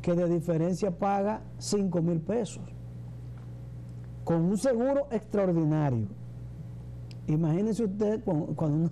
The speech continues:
una persona paga cinco mil pesos de consulta de diferencia,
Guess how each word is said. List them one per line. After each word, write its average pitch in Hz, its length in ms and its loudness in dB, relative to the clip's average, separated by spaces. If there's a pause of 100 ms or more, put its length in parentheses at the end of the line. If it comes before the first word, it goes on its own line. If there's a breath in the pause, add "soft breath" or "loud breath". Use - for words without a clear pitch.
una 202 160 2
persona 196 420 0
paga 180 400 0 (460 loud breath)
cinco 190 400 0
mil 196 180 2
pesos 214 380 0
de 208 160 2
consulta 196 640 0
de 180 80 2
diferencia, 190 720 0